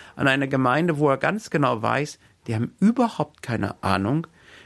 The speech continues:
was damals im Judentum üblich war. Und so entdecken wir natürlich, dass dort,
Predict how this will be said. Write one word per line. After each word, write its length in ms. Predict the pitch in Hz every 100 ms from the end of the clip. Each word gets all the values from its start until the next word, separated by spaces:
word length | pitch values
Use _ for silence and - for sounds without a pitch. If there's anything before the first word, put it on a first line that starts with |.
| _
was 260 | - 147 -
damals 460 | 117 120 135 139 -
im 140 | 127
Judentum 580 | 117 123 131 135 131 135
üblich 480 | - 139 - 107 -
war. 140 | - - _ - - - -
Und 60 | -
so 80 | 107
entdecken 480 | 123 156 165 214 185
wir 100 | 165
natürlich, 720 | 139 - - 113 107 - - - - _ -
dass 300 | - 117 113
dort, 300 | - 131 -